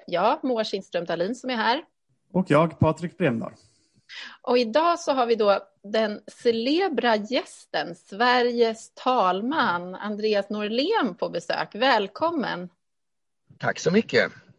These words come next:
Speaker 1: Vi är verkligen glada att du har tackat ja till att medverka i podden. Och vi hoppas ju att våra studenter också förstår hur stort det här är. Och, eh, när vi läste din C V inför det här,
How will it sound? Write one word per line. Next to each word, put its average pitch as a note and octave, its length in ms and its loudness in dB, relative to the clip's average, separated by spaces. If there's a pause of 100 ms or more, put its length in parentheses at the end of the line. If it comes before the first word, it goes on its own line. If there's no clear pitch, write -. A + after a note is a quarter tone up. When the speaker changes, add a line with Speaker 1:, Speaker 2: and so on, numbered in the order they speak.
(380)
Speaker 1:
Vi G3+ 100 -6
är G3+ 200 -10
verkligen B3+ 460 0
glada D#3+ 280 -2
att E3 120 -6
du D#3 120 -6
har D#3+ 80 -4
tackat E3 340 -6
ja D#3 200 -2
till E3 220 -6
att E3 80 -6
medverka E3 540 -6
i D#3+ 60 -6
podden. E3 520 -6
Och F3+ 180 -10
vi F#3+ 200 -2 (200)
hoppas A#3 400 -6
ju A3+ 80 2
att G#3+ 180 0
våra G#3 220 2
studenter B3+ 760 0
också - 340 -4
förstår F#3+ 380 0
hur G3+ 140 -2
stort D#4+ 400 -4
det F#3+ 60 2
här F3 220 2
är. G3+ 220 0 (1400)
Och, C4 340 2
eh, B3+ 220 6
när C4 160 0
vi D#4 300 2
läste D4+ 400 0
din A3 300 -2
C A#3 420 2
V A#3+ 260 4
inför A3 320 -4
det C#4 80 4
här, G3 300 2